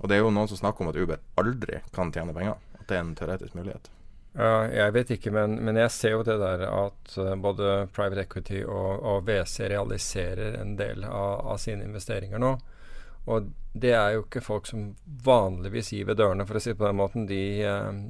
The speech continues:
Speaker 2: de sitter jo gjerne og venter til de mener at markedet er, er, eh, eh, vel optimistisk, altså hvor de får veldig godt betalt for det de,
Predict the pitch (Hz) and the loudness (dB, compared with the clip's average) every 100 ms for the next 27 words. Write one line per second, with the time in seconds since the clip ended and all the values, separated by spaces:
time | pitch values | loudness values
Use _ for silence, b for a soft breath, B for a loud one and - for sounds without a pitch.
0 | 101 - 135 - 208 117 113 - 98 117 | -10 -12 -14 -14 -14 -8 -4 -4 -4 0
1 | 110 90 101 98 80 - - 92 101 101 | 0 0 0 -2 -2 -8 -6 -4 -2 -2
2 | 87 104 110 101 82 - 92 107 90 90 | -2 -4 -2 -2 -2 -6 -4 -4 -4 -4
3 | 98 B B B B B B B - 107 | -6 B B B B B B B -6 -4
4 | 107 107 107 104 98 101 98 95 B B | -4 -4 -4 -2 -2 -4 -4 -6 B B
5 | B B B 226 139 110 90 98 101 92 | B B B -14 -10 -8 -8 -8 -8 -8
6 | 87 87 90 90 b - - - - - | -8 -8 -8 -10 b -16 -12 -10 -10 -12
7 | b b b 113 117 113 117 - 113 101 | b b b 2 4 4 2 2 2 2
8 | 151 139 123 104 107 110 - 101 107 95 | 0 0 0 2 0 0 -4 0 0 0
9 | 113 90 101 104 - - 104 113 - 104 | -2 0 -2 -4 -4 -2 0 -2 -6 -4
10 | 101 92 104 | -2 -2 -2